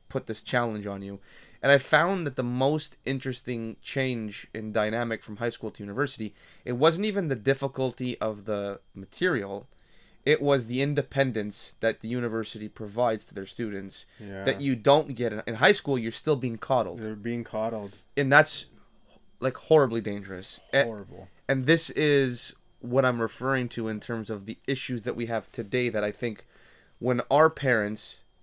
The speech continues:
Speaker 1: and maybe their parents were in school, if they
Speaker 2: Mm-hmm.
Speaker 1: even went to school, a lot of them dropped out of school in, like, grade eight, grade nine.
Speaker 2: Mm-hmm.
Speaker 1: Like, school wasn't a priority back then, right? And I think that this revelation of, like, making it a priority and ha-,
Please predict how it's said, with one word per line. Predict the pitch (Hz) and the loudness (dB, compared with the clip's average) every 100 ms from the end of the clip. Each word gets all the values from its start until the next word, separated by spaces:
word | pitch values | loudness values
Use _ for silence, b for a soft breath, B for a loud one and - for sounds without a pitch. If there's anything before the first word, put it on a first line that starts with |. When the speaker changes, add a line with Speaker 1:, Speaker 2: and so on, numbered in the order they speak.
| _ | _
Speaker 1:
and | 117 123 | -4 0
maybe | 131 | 2
their | 117 135 156 | 6 8 8
parents | - 117 104 107 - - | 6 0 0 -4 -10 -10
were | 110 110 | -4 -2
in | 101 101 | -2 -6
school, | - 151 123 87 92 _ 117 | -6 -4 -4 -6 -12 _ -8
if | 110 | -4
they | 113 | 0
Speaker 2:
Mm-hmm. | 131 | -2
Speaker 1:
even | 104 98 | -2 0
went | 135 139 | 0 0
to | |
school, | - 117 | -4 0
a | 165 | 4
lot | 190 | 4
of | |
them | 139 | 4
dropped | 139 123 156 | 2 2 2
out | 123 | 0
of | |
school | - 139 | -2 -2
in, | 117 | -2
like, | 104 | -4
grade | 101 113 | -4 -2
eight, | 117 123 | -2 -4
grade | 101 | -4
nine. | 101 120 - - | -4 -4 -6 -10
Speaker 2:
Mm-hmm. | 120 123 117 | -10 -8 -4
Speaker 1:
Like, | 120 - 139 | -4 -4 -4
school | - 160 | 0 2
wasn't | 160 135 | 2 0
a | 117 | -4
priority | 123 120 156 123 | 0 4 4 4
back | 101 101 | 0 -4
then, | 98 98 | -8 -8
right? | 101 120 b b b b - | -4 -6 b b b b 0
And | 131 | 0
I | |
think | 127 170 143 | 2 0 2
that | 127 | 0
this | 131 120 | 0 0
revelation | 131 135 117 131 127 117 | 2 4 4 2 0 -4
of, | 107 | -6
like, | 101 101 | -6 -6
making | 113 131 151 120 | -4 -4 -4 -6
it | 101 | -6
a | |
priority | 98 101 98 101 104 | -6 -6 -4 -4 -4
and | 104 101 - b b b b _ _ _ - _ - - - - | -6 -10 -14 b b b b _ _ _ -20 _ -20 -20 -12 0
ha-, | 160 | 2